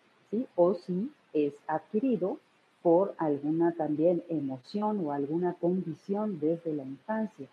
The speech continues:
Todo esto tiene que ver. Si ya localizaste qué alimentos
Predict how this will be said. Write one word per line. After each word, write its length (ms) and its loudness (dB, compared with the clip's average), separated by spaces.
Todo 260 2
esto 260 -2
tiene 300 2
que 120 -16
ver. 180 -8
Si 100 -2
ya 140 6
localizaste 720 -2
qué 220 -2
alimentos 600 -2